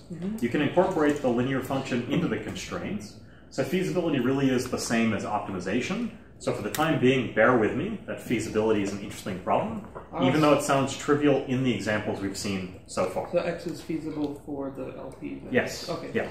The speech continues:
Speaker 1: sorry.
Speaker 2: exactly. Are there other questions about this? No? All right. So let's move on to the special case. So we start off with the world's simplest ellipsoid, and we have this direction of separation, minus E one.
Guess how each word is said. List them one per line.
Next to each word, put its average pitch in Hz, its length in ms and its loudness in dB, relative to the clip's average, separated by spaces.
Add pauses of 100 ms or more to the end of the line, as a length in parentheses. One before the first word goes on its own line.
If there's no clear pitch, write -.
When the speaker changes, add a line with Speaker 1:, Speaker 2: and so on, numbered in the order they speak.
Speaker 1:
sorry. - 160 -8
Speaker 2:
exactly. - 440 -2 (280)
Are 120 100 0
there 131 120 4
other 151 140 6
questions 175 420 2
about 139 260 2
this? - 360 -4 (120)
No? 175 160 -6 (840)
All 151 80 10
right. 156 280 8 (420)
So 139 280 10
let's - 380 4
move 185 240 2
on 185 280 2
to 135 60 -4
the 135 120 -2
special - 400 2
case. - 680 -4 (300)
So 139 140 0
we 127 80 2
start 190 260 4
off 202 280 4
with 151 140 0
the 127 60 2
world's 185 380 4
simplest 170 540 2
ellipsoid, 196 760 0 (500)
and 117 180 -2
we 123 160 2
have 131 240 0
this - 240 2
direction 135 460 2
of - 80 -4
separation, 196 880 0 (160)
minus 127 840 -2
E 104 180 -2
one. - 440 -8